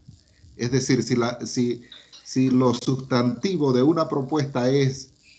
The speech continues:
el agua, que en las escuelas no hay agua o que no hay internet en una escuela, le podrán meter muchos adornos en el párrafo de, refiriéndose a otro problema, pero lo medular es el agua o es el internet.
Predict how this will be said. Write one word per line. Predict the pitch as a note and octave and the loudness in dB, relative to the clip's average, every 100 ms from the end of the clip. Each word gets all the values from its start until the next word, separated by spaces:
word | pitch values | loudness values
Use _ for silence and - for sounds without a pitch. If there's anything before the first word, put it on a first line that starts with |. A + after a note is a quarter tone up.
| - | -2
el | A2+ C#3 | 4 6
agua, | C#3 G2 A2 - _ _ _ _ - | 4 0 -8 -12 _ _ _ _ -12
que | G#2+ | -6
en | |
las | G#2+ A2 | -4 -4
escuelas | - C#3 C#3+ | -4 -6 -4
no | C3+ C3+ | -4 -4
hay | C3+ | -2
agua | A2+ A2 | -2 -2
o | G#2+ | -2
que | A#2+ | -2
no | G#2+ B2+ | 0 0
hay | D3 C#3+ | 0 0
internet | C3+ A2+ A#2 A#2+ B2+ | -2 -4 -4 -2 0
en | A2 G#2 | -2 -4
una | B2 | -4
escuela, | A2+ - B2 F#2+ F#2 _ _ _ _ _ _ - | -6 -4 -2 -2 -8 _ _ _ _ _ _ 0
le | B2+ | 2
podrán | A#2+ B2 C3+ D#3 D#3+ - | 4 4 4 2 -4 -8
meter | D3 D3 C3+ D#3 D#3 | -6 -2 0 0 0
muchos | D#3+ E3+ E3+ C#3+ | -2 -2 -2 0
adornos | D3 C3+ D#3+ D#3+ D3+ A#2+ B2 | 2 4 4 4 2 -2 -2
en | B2 A2+ | 0 0
el | G#2+ | 2
párrafo | D3+ - A2+ - A2 G#2+ | 2 2 0 -4 -2 0
de, | A2 A2 A2+ | 2 2 2
refiriéndose | A2 A2+ B2 B2 C#3 C#3 C#3+ | 2 2 4 4 4 2 0
a | |
otro | C3+ C#3 | -2 0
problema, | C#3 D3+ C3 A2+ | 2 4 4 2
pero | B2 B2+ | 4 6
lo | B2+ | 6
medular | B2+ B2 C#3+ D#3+ | 4 4 2 2
es | D3+ | 2
el | D3 | 2
agua | D#3+ D#3+ D3 | 2 2 0
o | C3+ | 2
es | C#3 | 0
el | C#3 | 0
internet. | C3 A2+ A#2+ B2 C3 G2+ | 0 0 -2 0 -2 -2